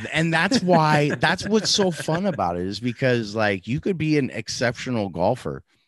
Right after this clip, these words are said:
Speaker 1: It don't matter. Those virtual pigs do not care what your handicap is,
Speaker 2: <laughs>
Speaker 1: what your stroke is, how many under par you hit. It don't matter. Those
Speaker 2: It doesn't
Speaker 1: angry, angry pigs do not care.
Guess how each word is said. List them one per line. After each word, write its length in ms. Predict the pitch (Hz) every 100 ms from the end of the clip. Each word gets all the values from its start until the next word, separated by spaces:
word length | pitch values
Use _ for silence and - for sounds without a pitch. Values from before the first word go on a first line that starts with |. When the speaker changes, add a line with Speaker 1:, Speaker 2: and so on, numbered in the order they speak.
| _ _ _ _ -
Speaker 1:
It 140 | 120
don't 180 | 220 208
matter. 320 | 127 123 120
Those 240 | 90 117
virtual 420 | 156 156 165 170 127
pigs 360 | - 123 107
do 180 | 95 110
not 400 | 107 98 110 -
care 460 | - 127 101 82 80 _ _ _
what 220 | 98 113
your 220 | 120 113
handicap 680 | 101 107 110 123 127 131 120 143
is, 500 | 131 123 120 120 - 214 -
Speaker 2:
<laughs> 240 | 220 - -
Speaker 1:
what 200 | 113 110
your 520 | 117 113 104 101 92 -
stroke 460 | - - 120 117
is, 420 | 131 117 113 110 110
how 200 | 110 120
many 260 | 120 120
under 260 | 110 113 110
par 360 | - 107 113 110
you 240 | 107 110
hit. 300 | 107 110 110
It 160 | 135 135
don't 200 | 170 160
matter. 320 | 147 139 90
Those 260 | 92 110 113 -
Speaker 2:
It 120 | 123
doesn't 200 | 127 135
Speaker 1:
angry, 340 | 120 147 156 - _ _ -
angry 480 | 123 127 120 131 131
pigs 520 | - 117 98 90 101 - _ _ _ _ _
do 140 | 120 110
not 320 | 107 92 -
care. 340 | - 85 67